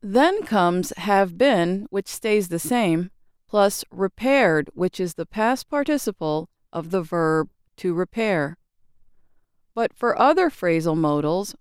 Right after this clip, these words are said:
ones that contain the verb be, the be changes to past tense.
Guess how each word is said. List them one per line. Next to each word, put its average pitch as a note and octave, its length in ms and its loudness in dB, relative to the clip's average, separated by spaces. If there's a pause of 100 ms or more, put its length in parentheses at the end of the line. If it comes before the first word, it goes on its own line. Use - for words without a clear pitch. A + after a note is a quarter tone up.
ones G#3+ 440 2
that G3+ 200 -2
contain F3+ 640 -2
the E3 160 0
verb D#3+ 380 -2 (100)
be, F#3 420 -4 (680)
the A3 100 0
be C#4+ 400 2
changes A3 680 -2
to - 140 -6
past F3 440 -2
tense. - 540 -4